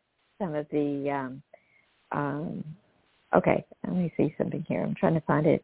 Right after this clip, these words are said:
for you. Um, I told you about the carb, car-, carbs measured in grams, and, uh, the, uh, the ounces are protein, and, um, you,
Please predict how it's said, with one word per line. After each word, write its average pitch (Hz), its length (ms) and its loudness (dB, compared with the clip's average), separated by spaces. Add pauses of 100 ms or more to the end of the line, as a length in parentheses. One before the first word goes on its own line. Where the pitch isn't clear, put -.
(120)
for 160 160 6
you. 147 240 4 (720)
Um, 151 540 0 (640)
I - 100 -20
told 170 160 4
you - 60 0
about 165 180 4
the 180 80 -2
carb, 156 500 4
car-, 143 360 -4
carbs 160 280 0
measured 156 360 -4
in 139 120 -8
grams, 190 440 -2 (640)
and, 147 480 0
uh, 135 380 -2 (420)
the, 151 360 -2
uh, 117 480 -2 (400)
the 151 180 2
ounces 160 360 4 (120)
are 139 300 2
protein, 196 520 2 (460)
and, 147 500 2
um, 139 320 0
you, 156 240 -4